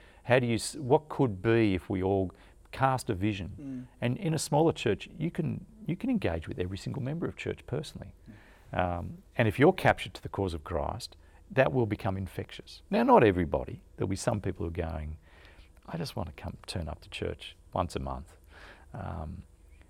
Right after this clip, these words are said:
Speaker 1: but it's interesting through church history, uh, how often that close engagement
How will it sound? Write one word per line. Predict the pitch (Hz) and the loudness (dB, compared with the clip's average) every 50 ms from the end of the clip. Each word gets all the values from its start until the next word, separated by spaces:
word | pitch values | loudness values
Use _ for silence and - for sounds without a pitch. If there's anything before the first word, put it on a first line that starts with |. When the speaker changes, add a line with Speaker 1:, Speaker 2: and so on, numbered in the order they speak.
| - - - | -16 -6 0
Speaker 1:
but | - 107 | 2 2
it's | 107 - | 4 6
interesting | 180 202 - - - - 120 98 | 4 4 4 2 -2 0 0 0
through | - - - 127 110 | 2 4 4 4 4
church | - - 120 98 90 - | 4 4 4 4 2 2
history, | - 139 135 - - - 90 87 - - 139 - - - - - - - - - - - - - - | 0 0 0 0 -4 -8 -8 -8 -8 -8 -12 -14 -14 -20 -20 -20 -20 -20 -20 -20 -20 -20 -20 -12 -8
uh, | - 90 87 85 85 85 - - - 190 - - - - - - | -6 -6 -6 -6 -8 -10 -12 -14 -18 -18 -20 -20 -20 -20 -20 -12
how | - - 127 123 117 113 | -2 4 8 8 10 10
often | 113 117 120 113 - - 113 104 98 95 95 | 10 10 8 6 4 -4 -4 -2 -2 -2 -2
that | 92 - 107 107 - - - - - - - - - | 0 0 0 0 0 -4 -8 -20 -20 -20 -20 -18 -16
close | - - - 127 120 120 123 117 - - - | -10 0 4 6 8 8 8 6 4 -2 -4
engagement | 110 107 101 95 85 98 92 95 98 101 98 - - 101 92 90 - | -4 -2 -2 0 4 6 6 6 4 2 -2 -4 -6 -6 -6 -6 -8